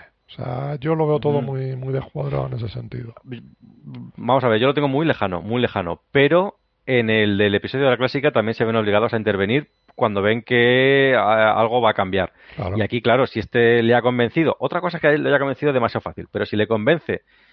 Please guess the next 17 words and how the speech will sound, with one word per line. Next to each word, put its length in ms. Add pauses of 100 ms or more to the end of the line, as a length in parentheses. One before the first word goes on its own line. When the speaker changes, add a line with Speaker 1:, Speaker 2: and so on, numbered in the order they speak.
(240)
Speaker 2:
de 180
que 120
la 100
línea 260
temporal 840
está 240
en 80
peligro, 580 (1400)
a 120
lo 80
mejor 320
sí 200
que 180
se 120
ve 120
obligada 720
a, 80